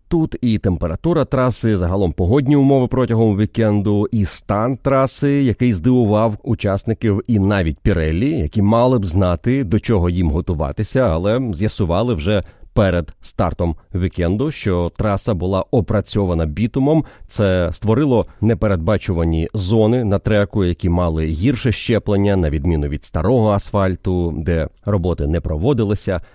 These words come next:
Загалом були спроби вирівняти трасу, прибрати деякі нерівності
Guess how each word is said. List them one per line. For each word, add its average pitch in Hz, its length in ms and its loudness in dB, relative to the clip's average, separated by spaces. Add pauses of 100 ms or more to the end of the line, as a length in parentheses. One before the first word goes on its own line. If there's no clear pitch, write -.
Загалом 107 400 2
були 104 180 0
спроби 110 540 0
вирівняти 92 640 2
трасу, 113 640 0
прибрати 87 760 0
деякі 80 400 -2
нерівності 90 720 0